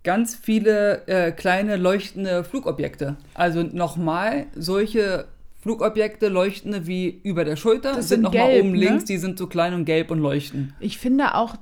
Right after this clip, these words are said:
Speaker 2: zwischen dem gelben und dem schwarzen im Hintergrund diese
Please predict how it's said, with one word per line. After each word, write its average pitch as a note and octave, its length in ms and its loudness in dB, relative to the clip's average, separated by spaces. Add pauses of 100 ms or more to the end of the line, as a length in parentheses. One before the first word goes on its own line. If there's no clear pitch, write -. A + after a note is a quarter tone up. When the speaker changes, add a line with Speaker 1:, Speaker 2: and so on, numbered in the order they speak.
(140)
Speaker 2:
zwischen C4 380 -4
dem A#3 180 0
gelben G3+ 400 2
und G#3 260 0
dem G#3 160 2
schwarzen F#3 580 0
im G3+ 140 -2
Hintergrund G#3 760 0
diese F#3+ 360 -4